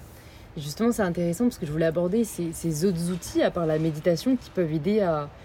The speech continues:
à mieux se connaître et à, et à aspirer au bonheur. Euh, de toute façon, c'est un peu dans la continuité de ton voyage aussi, parce qu'après Vipassana, donc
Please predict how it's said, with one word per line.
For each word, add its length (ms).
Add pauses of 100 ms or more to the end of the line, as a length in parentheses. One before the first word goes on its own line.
(480)
à 100
mieux 160
se 100
connaître 540
et 120
à, 280
et 140
à 360
aspirer 520
au 60
bonheur. 500 (400)
Euh, 440
de 40
toute 80
façon, 280
c'est 140
un 60
peu 100
dans 80
la 100
continuité 400
de 40
ton 80
voyage 260
aussi, 220
parce 120
qu'après 300
Vipassana, 600
donc 180